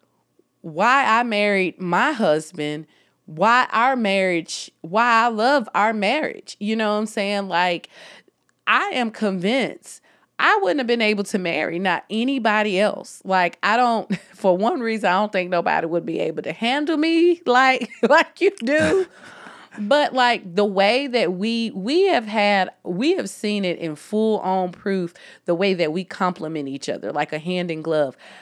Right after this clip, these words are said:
Speaker 1: I, I, I wouldn't have been able to have that with anybody else.
Speaker 2: Yeah.
Speaker 1: It, and,
Speaker 2: Okay.
Speaker 1: and that's just, you know, and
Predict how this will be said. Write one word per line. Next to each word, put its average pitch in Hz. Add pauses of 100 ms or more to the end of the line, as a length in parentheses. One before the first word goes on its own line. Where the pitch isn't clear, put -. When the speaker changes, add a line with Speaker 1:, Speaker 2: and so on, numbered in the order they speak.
(260)
Speaker 1:
I, - (160)
I, -
I 277
wouldn't 277
have 254
been 226
able 190
to 180
have 180
that 160
with 160
anybody 147
else. - (640)
Speaker 2:
Yeah. 185
Speaker 1:
It, - (200)
and, 185
Speaker 2:
Okay. 214
Speaker 1:
and 214
that's 247
just, 220 (240)
you 247
know, 220
and 214